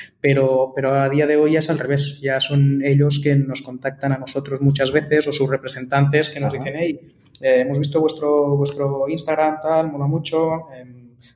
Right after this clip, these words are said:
Speaker 1: nos gustaría hacer una colaboración con vosotros", ¿sabes?
Speaker 2: Guay.
Speaker 1: Entonces, pues eso. Pero básicamente ha sido un, un trabajo de, de ir poco a poco,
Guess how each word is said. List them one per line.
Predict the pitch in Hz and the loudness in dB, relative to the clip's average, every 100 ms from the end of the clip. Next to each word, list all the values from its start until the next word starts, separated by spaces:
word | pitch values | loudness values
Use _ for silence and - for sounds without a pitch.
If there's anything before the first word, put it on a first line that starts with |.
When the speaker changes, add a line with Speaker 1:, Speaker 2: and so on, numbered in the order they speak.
| - | -8
Speaker 1:
nos | 127 | -6
gustaría | 127 131 | -2 0
hacer | 139 | 2
una | 143 | 2
colaboración | 139 135 135 | 2 0 2
con | 143 147 | 2 4
vosotros", | 139 131 - - - _ | 2 0 -4 -12 -14 _
¿sabes? | - 110 | -4 0
Speaker 2:
Guay. | 214 113 - - _ _ _ _ | 0 -4 -12 -20 _ _ _ _
Speaker 1:
Entonces, | 127 127 127 131 135 123 120 - | -4 -2 0 2 4 4 0 -4
pues | 120 | -2
eso. | 120 113 - _ | -2 -4 -14 _
Pero | - 127 | -2 2
básicamente | 135 147 143 143 143 | 2 2 4 6 6
ha | |
sido | 147 156 151 | 4 4 4
un, | 143 143 | 4 2
un | 131 | 0
trabajo | 139 139 135 156 151 139 127 117 | 0 0 2 2 4 4 2 0
de, | 120 113 113 110 - | -2 -4 -6 -10 -10
de | 117 113 107 107 | -6 -4 -6 -10
ir | 117 - | -16 -8
poco | 123 127 | -4 -4
a | 123 | 0
poco, | 127 147 175 | 0 2 0